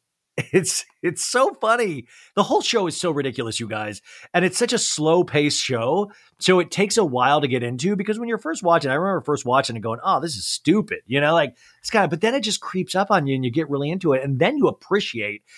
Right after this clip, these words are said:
how, like, just slow it is. And I mean that in a good way. But this Robin, Robin wants Mary to stay in there, like, with all, she's like, "Mary, do not leave me.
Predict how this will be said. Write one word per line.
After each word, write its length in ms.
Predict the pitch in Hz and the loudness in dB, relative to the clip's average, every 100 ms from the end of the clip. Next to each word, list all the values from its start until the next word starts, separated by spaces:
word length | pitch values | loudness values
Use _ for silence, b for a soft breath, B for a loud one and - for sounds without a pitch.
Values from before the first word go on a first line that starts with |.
| B - | B -6
how, 220 | 156 165 | 0 2
like, 420 | 156 139 117 - _ _ _ _ _ _ _ - | 4 0 -2 -10 _ _ _ _ _ _ _ -2
just 300 | 180 - - | 0 0 -2
slow 600 | 131 139 180 180 90 - | -2 0 4 2 0 -6
it 160 | 101 104 | -8 -8
is. 340 | 95 73 - | -8 -10 -10
And 120 | 117 | -6
I 40 | 147 | -2
mean 200 | 180 208 | -2 0
that 160 | 185 | 0
in 80 | 147 | 0
a 120 | 107 - | -6 -2
good 220 | 143 131 | 0 0
way. 260 | 117 127 90 | 0 0 -2
But 140 | 117 | -2
this 180 | 160 - | -2 0
Robin, 520 | 120 175 226 113 101 B B B | 2 4 2 0 -8 B B B
Robin 400 | 107 156 247 175 | -4 0 2 2
wants 260 | 123 117 - | -2 -4 -2
Mary 380 | 127 131 123 | 0 0 0
to 80 | 113 | -2
stay 320 | - 135 123 | -2 0 0
in 160 | 123 185 | 0 0
there, 240 | 123 87 | -2 -4
like, 220 | 90 107 113 | -6 -6 -4
with 160 | 123 | -4
all, 340 | 139 139 143 131 | 2 4 4 2
she's 180 | 147 | -2
like, 240 | 147 127 120 B - | 0 0 -2 B -4
"Mary, 320 | 151 175 175 | -2 0 0
do 160 | 160 180 | -2 -2
not 260 | 170 175 | 2 0
leave 300 | 175 180 165 | 2 0 0
me. 280 | 147 131 117 | -4 -6 -8